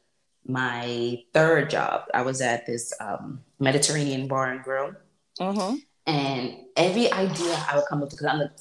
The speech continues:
Speaker 1: I'm very business oriented. Like, I, I feel like I should probably open up my own restaurant one of these days. But anyways,
Speaker 2: Good.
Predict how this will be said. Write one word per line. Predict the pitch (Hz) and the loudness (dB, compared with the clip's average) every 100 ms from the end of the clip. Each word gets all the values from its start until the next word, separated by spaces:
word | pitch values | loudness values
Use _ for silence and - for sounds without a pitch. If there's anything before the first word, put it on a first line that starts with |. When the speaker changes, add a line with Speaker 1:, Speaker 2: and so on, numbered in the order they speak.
| - | -8
Speaker 1:
I'm | 180 185 | -2 2
very | 151 135 127 | 4 4 2
business | 127 123 117 | 0 -2 -4
oriented. | 131 120 110 - - | -4 -6 -10 -12 -10
Like, | - 127 | -6 0
I, | 135 - 143 | 0 0 -2
I | |
feel | - | 0
like | 135 | 0
I | 110 | 0
should | - 143 | -4 -6
probably | 117 - | -4 -4
open | 123 | -4
up | 117 | -6
my | 123 | -6
own | 120 120 | -6 -8
restaurant | 110 - 101 - | -8 -6 -6 -8
one | - | -12
of | |
these | 82 - | -12 -8
days. | - - - - - - | -8 -8 -12 -18 -20 2
But | 135 160 | 4 6
anyways, | 131 120 - | 4 0 0
Speaker 2:
Good. | 120 123 120 | 2 4 2